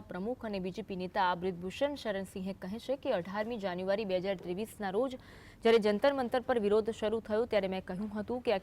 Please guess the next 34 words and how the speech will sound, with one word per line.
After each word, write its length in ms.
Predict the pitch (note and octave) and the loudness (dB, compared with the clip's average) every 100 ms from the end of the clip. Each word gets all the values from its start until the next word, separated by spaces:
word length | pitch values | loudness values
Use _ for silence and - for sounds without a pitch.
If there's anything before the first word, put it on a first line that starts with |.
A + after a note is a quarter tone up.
| G3 | 0
ખેલાડીઓનું 440 | F#3 G3 G3 F3+ | 2 2 0 -2
આંદોલન 360 | F3 F#3+ F#3 E3 | -2 -2 -2 -4
નથી, 200 | E3 C4 C#4+ - - - - | -4 -4 -4 -8 -20 -16 4
કોંગ્રેસ 460 | A3+ A#3 B3+ D#4+ - | 6 6 4 2 2
તેની 200 | G#3+ G3+ | 2 4
પાછળ 380 | F#3 E3 F3+ D#3 | 4 4 0 -4
છે. 140 | - - - - - - | -6 -10 -12 -18 -16 6
ખાસ 240 | B3 C#4+ | 6 8
કરી 240 | - C4+ D4 C#4+ F#3 | 6 6 4 0 -4
ભૂપેન્દ્ર 420 | G3 A3+ A#3 A#3+ | -2 0 2 0
હુડ્ડા, 340 | G3+ G3+ A3+ B3 - | 0 2 4 4 2
દીપેન્દ્ર 420 | G3+ A3+ A#3 B3+ A3+ | 0 2 2 2 0
હુડ્ડા, 260 | G3+ A3 B3 | 0 0 0
પ્રિયંકા 400 | G3+ G3+ G3+ G#3+ | -2 -2 0 2
રાહુલ 400 | F#3+ F3+ A3 B3 - - - | 2 2 -2 -4 -8 -20 0
આ 100 | A3+ | 2
કોંગ્રેસનું 500 | A#3 A#3+ C#4+ C#4+ B3 | 6 6 4 2 2
આંદોલન 340 | G3 F#3 D3+ D#3 | 2 2 -2 -8
છે 160 | - - - - | -16 -18 -20 -2
અને 180 | G3+ A#3+ | 2 6
આજે 240 | A#3+ A#3 C#4 | 6 6 6
આ 80 | A#3 | 8
વાત 180 | A#3 - | 4 4
સાચી 340 | G3+ G3 B3 - | 0 2 0 2
સાબિત 260 | F#3 E3 - | 0 -2 -6
થાય 160 | D#3 - | -12 -12
છે. 80 | - - - - | -18 -20 -20 -2
આ 120 | A3 A3+ | 2 4
સમગ્ર 380 | C4 D4 D4 C4+ | 6 4 6 4
આંદોલનમાં 500 | B3 C4 B3 C#4 B3 | 6 4 6 4 4
જે 80 | A3+ | 2
ષડયંત્ર 480 | G#3 G3+ A#3+ B3 | 2 2 0 -2
થયું 260 | A#3 G3+ A#3 A3 | -2 0 -2 -4
હતું 260 | A3 D4+ | -8 -10